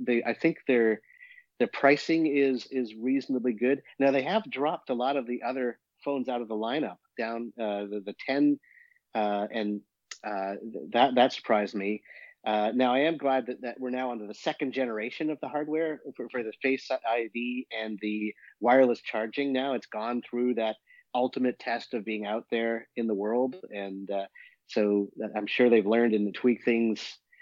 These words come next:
on these new phones in, in those features that have now had their public run. Uh, and it's, so I think, yeah, it, it's, we're at a, a good point hardware wise. And I O S twelve, I am very much looking forward to stability, the, the, the,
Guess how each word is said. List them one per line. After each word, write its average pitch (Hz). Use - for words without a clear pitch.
on 127
these 123
new 113
phones 113
in, 110
in 113
those 104
features 107
that 98
have 90
now 113
had 113
their 101
public 98
run. 101
Uh, 104
and 104
it's, 110
so 113
I 117
think, -
yeah, 156
it, 113
it's, -
we're 127
at 135
a, 110
a 104
good 127
point 127
hardware 120
wise. 104
And 110
I 135
O 127
S 117
twelve, 117
I 107
am 110
very 113
much 110
looking 113
forward 113
to 101
stability, 131
the, 104
the, 110
the, 135